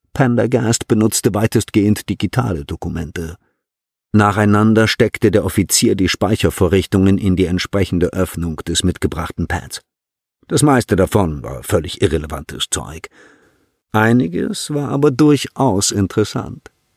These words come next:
Es gab Berichte von der Front, geplante Truppen- und Flottenbewegungen und auch Prognosen über neu eingerichtete Nachschubrouten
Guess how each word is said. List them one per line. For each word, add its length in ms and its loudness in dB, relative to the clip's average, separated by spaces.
Es 200 2
gab 340 -2
Berichte 480 2
von 180 2
der 100 4
Front, 540 -4
geplante 500 0
Truppen- 380 0
und 180 2
Flottenbewegungen 920 2
und 200 0
auch 260 2
Prognosen 720 2
über 180 4
neu 300 4
eingerichtete 840 2
Nachschubrouten 1040 0